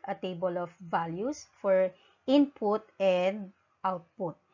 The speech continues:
As you can see, each input number yields a corresponding output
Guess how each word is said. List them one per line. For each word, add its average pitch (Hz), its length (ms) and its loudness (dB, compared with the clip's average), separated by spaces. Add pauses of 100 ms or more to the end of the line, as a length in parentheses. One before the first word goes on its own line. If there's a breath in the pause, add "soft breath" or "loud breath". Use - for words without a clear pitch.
(460 soft breath)
As - 140 -8
you 247 80 -4
can 339 160 2
see, 277 500 -2
each 302 340 -4
input 262 600 -2
number 185 580 0
yields 247 440 4
a 208 100 -4
corresponding 196 1300 0
output 190 600 -4